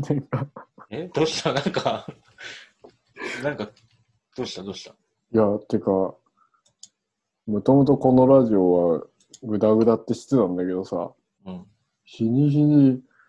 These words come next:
Speaker 1: てか話す内容がもうないっていうのもあるんだけどさ、
Speaker 2: わかった。
Speaker 1: 日に、
Speaker 2: あのね。
Speaker 1: 日に日にグダグダ具合がすげえことになってる。
Speaker 2: わかった。いや、俺もね、悪かったと思ってる。いつも、
Speaker 1: おう。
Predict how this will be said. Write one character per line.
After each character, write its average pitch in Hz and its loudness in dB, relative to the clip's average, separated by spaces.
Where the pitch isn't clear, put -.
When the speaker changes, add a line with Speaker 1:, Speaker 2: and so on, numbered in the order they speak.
Speaker 1:
て 131 0
か 98 -2
話 151 2
す 120 -2
内 95 2
容 98 2
が 95 0
も 95 -2
う 90 -6
な 98 0
い 104 0
っ - 0
て - -10
い 90 -2
う 87 -6
の 90 -8
も 87 -6
あ 92 -6
る 90 -10
ん 90 -12
だ 90 -10
け 98 -16
ど 95 -12
さ、 104 -12
Speaker 2:
わ 104 -8
か 127 0
っ - -2
た。 - -12
Speaker 1:
日 143 0
に、 165 -4
Speaker 2:
あ 110 -6
の 139 6
ね。 190 0
Speaker 1:
日 190 -4
に 185 0
日 185 0
に - -16
グ 143 4
ダ 165 8
グ 165 6
ダ 170 6
具 156 4
合 110 4
が 101 -4
す - -8
げ 123 2
え 113 0
こ 98 -4
と 92 -6
に 90 -4
な 90 -10
っ - -14
て - -16
る。 - -14
Speaker 2:
わ - -14
か - -4
っ - -4
た。 - -20
い 110 -12
や、 113 -8
俺 120 -6
も 131 -12
ね、 113 -10
悪 107 -8
か 117 -10
っ - -16
た - -20
と - -20
思 95 -16
っ - -20
て - -20
る。 - -20
い 104 -20
つ 95 -6
も、 90 -16
Speaker 1:
お - -20
う。 - -20